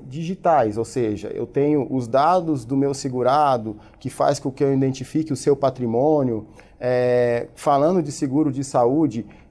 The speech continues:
dados sensíveis de saúde, e quem é o responsável por guardar esses dados? A própria indústria de seguro. Então, assim como ela passa a ter uma oportunidade de vender seguro, que antes ela não tinha,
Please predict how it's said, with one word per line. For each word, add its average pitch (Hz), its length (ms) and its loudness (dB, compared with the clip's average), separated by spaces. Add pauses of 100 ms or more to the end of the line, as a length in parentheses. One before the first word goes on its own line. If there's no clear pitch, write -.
(120)
dados 143 380 0
sensíveis 143 600 0
de 131 80 -4
saúde, 131 680 2 (440)
e 170 100 -2
quem 233 340 4
é 208 80 8
o - 20 6
responsável 180 760 2
por 156 120 -4
guardar 143 400 4
esses 135 220 -4
dados? 107 480 0
A 120 100 -2
própria 117 320 0
indústria 139 320 -4
de 147 60 -12
seguro. 135 480 -4 (340)
Então, 180 400 2
assim 147 300 -2
como 240 240 0
ela 196 180 4
passa 170 280 0
a 156 40 2
ter 160 140 0
uma 151 160 4
oportunidade 160 800 2
de 220 140 -4
vender 180 280 0
seguro, 120 520 -2
que 127 160 -4
antes 151 200 -2
ela 151 160 2
não 165 200 -2
tinha, 160 440 -2